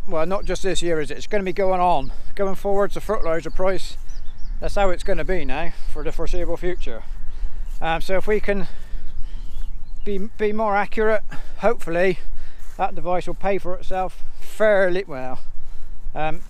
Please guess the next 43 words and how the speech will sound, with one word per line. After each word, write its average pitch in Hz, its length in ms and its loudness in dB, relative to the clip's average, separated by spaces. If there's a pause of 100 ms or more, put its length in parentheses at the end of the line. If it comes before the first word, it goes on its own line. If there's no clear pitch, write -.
(440)
it 208 160 -8
costs - 280 -2
less 220 180 4
than 208 140 4
a - 20 2
ton 220 200 2
of 190 80 -2
fertiliser. 165 500 -2 (200)
<laughs> - 220 -4
Let's 285 180 0
just - 200 2
say 220 180 2
that. 226 240 0 (460)
Um, 175 280 0 (240)
you 220 80 -10
know, 165 140 2
they're 196 100 0
not 208 200 -2
massively 180 340 2
expensive, 156 600 -2 (440)
but 208 160 0
it, 190 140 0 (100)
but 202 160 2
you 202 140 4
do 220 240 -2
need 208 260 -2
that 190 240 0
tablet 180 360 -4
to 170 60 -8
run 180 200 -2
it. - 120 0
You 147 120 -2
cannot 175 400 -4
use 160 260 -2
it 156 100 -2
as 156 160 0
just 165 200 4
a - 20 4
standalone 151 560 0
device 143 320 0
on 143 100 0
the 147 60 0
bonnet. 151 360 0